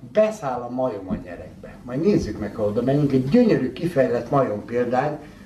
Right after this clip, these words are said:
fogja a gyeplőt. Nézzük meg, nagyon fontos. Akár interneten meg lehet találni ezt a képet, mert sokat hivatkoztak rá.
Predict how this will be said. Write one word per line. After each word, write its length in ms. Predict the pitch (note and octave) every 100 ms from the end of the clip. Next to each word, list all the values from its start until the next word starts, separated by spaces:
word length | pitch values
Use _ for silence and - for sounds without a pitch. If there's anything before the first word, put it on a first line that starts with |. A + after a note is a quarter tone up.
| -
fogja 320 | - - A#2+ G2+
a 40 |
gyeplőt. 640 | G2 F#2+ - - - - - - - -
Nézzük 500 | F3 A#3+ - A2+ G2+
meg, 260 | A2 G#2 - - - -
nagyon 400 | E3 G3+ - G2+ -
fontos. 380 | F2 E2 - -
Akár 520 | D3 - C3+ B2 - - - -
interneten 640 | - F3+ F3 A2+ A2 G2+ G#2+
meg 200 | A2 G2+
lehet 200 | G#2 -
találni 380 | G#2+ G#2 F#2+ F#2+
ezt 180 | G2 G#2
a 80 |
képet, 420 | G#2 B2 A#2+ A#2 A2+
mert 140 | A2
sokat 380 | - B2+ A2 -
hivatkoztak 680 | A2+ G2+ G2+ B2+ A2+ A2+ A2
rá. 300 | C3 -